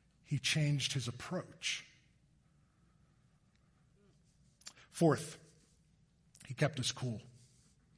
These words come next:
Kept his cool when the insults came. Do you see what they called him in the marketplace? They didn't call him this in the synagogue, they called him this in the marketplace. That babbler.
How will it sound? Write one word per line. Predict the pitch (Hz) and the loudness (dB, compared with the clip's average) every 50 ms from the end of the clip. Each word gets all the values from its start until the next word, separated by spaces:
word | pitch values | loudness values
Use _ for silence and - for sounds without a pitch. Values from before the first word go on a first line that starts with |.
| - - - - - - _ _ _ _ _ _ _ - | -20 -20 -20 -20 -20 -20 _ _ _ _ _ _ _ 2
Kept | - 165 170 165 | 4 4 6 6
his | - 175 - - | 4 4 4 2
cool | - - 160 127 107 - - - - - - - - - - - - - _ _ _ _ - - _ - - - - - - - - - - - - - | 2 2 2 2 0 -2 -6 -12 -18 -20 -20 -20 -20 -20 -20 -20 -20 -20 _ _ _ _ -20 -20 _ -20 -20 -20 -20 -20 -20 -20 -20 -20 -20 -20 -16 -4
when | - 139 143 135 | 2 4 6 6
the | 135 135 135 | 8 8 8
insults | 143 139 131 - - 139 117 - - - - | 6 6 6 4 2 2 0 0 0 -2 -2
came. | - 127 113 | 0 -2 -4
Do | 92 - - - - - - - - - - - - - - - - _ _ _ _ - - | -4 -6 -12 -18 -20 -20 -20 -20 -20 -20 -20 -20 -20 -20 -20 -20 -20 _ _ _ _ -10 -6
you | 131 | -2
see | - - 143 | 2 4 4
what | 135 131 | 4 4
they | 135 135 131 | 4 2 2
called | 131 139 135 135 135 | 4 4 4 4 4
him | 147 139 - - - - - - - - - - - - | 2 0 -4 -8 -18 -20 -20 -20 -20 -20 -20 -20 -10 -2
in | 202 143 | 0 2
the | 135 | 4
marketplace? | 131 127 131 135 - 170 - - 160 170 185 180 - - - - - - - - - - - | 4 4 4 2 2 0 0 2 2 2 2 2 -2 -6 -10 -14 -20 -20 -20 -20 -18 -2 6
They | 151 156 | 8 10
didn't | 175 170 165 | 10 10 10
call | - 196 190 | 12 12 12
him | 185 | 12
this | 175 - - | 10 8 8
in | 160 | 6
the | 151 | 6
synagogue, | - - - 185 170 139 139 131 131 123 | 6 6 4 4 6 6 6 6 6 4
they | 139 | 2
called | 135 - 151 143 135 | 0 0 0 2 2
him | 135 135 | 4 2
this | 135 127 - 131 | 2 2 0 0
in | 127 | 0
the | 123 | 0
marketplace. | 117 120 131 123 127 101 - 110 90 90 - - - - - - - - - - | 0 0 -2 -4 -6 -12 -12 -12 -12 -12 -12 -14 -16 -18 -20 -20 -20 -20 -6 -2
That | - 135 - - 120 | -2 -2 0 0 0
babbler. | 123 117 123 123 120 110 101 95 - | 2 4 4 4 2 0 -4 -6 -10